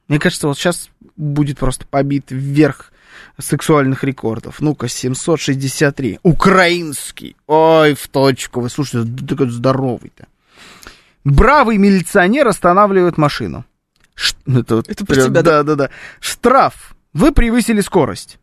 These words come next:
Speaker 1: «Так у вас же нет прибора для определения скорости». «Нет». «А как вы докажете, что я превысил?»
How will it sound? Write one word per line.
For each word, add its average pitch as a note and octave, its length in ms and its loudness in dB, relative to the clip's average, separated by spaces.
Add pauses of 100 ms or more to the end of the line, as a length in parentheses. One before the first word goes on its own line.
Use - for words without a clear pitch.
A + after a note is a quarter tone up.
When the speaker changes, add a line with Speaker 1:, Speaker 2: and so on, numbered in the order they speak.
(460)
Speaker 1:
«Так - 180 0
у A#3+ 80 2
вас B3 200 4
же A3 100 0
нет B3 220 2
прибора A#3 420 4
для E3 160 2
определения D3 560 0
скорости». - 500 -8 (120)
«Нет». C#3+ 460 2 (280)
«А C3+ 100 0
как A#3 200 0
вы G#3 100 0
докажете, D#3 500 -2
что - 140 -6
я C3 140 0
превысил?» B2+ 500 -4